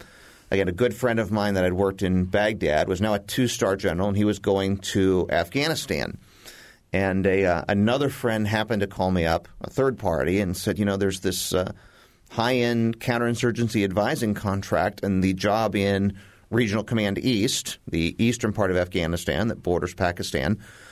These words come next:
uh, is coming open." And coincidentally, that was where my friend was going to command. So I gave him a call and said, "You know, could you think I could help? Do you think you could use me?" He was like, "Yeah, please come."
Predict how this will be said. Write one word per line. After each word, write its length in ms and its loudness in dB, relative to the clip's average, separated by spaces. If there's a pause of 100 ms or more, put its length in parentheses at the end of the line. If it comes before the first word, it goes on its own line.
(120)
uh, 140 0
is 160 -2
coming 300 -2
open." 320 -2
And 180 -4 (340)
coincidentally, 580 0
that 140 2
was 140 -8
where 180 2
my 140 2
friend 340 0
was 160 0
going 360 0
to 280 0
command. 640 0 (640)
So 160 -2
I 80 4
gave 240 0
him 160 2
a 40 0
call 460 0
and 180 0
said, 280 -4
"You 80 0
know, 100 0
could 240 -2 (140)
you 120 0
think 160 0
I 80 2
could 140 0
help? 280 0
Do 40 -8
you 40 -8
think 200 -2
you 80 -2
could 120 -2
use 280 2
me?" 180 0
He 140 -4
was 220 -12
like, 160 -6
"Yeah, 180 -4
please 240 -2
come." 440 -2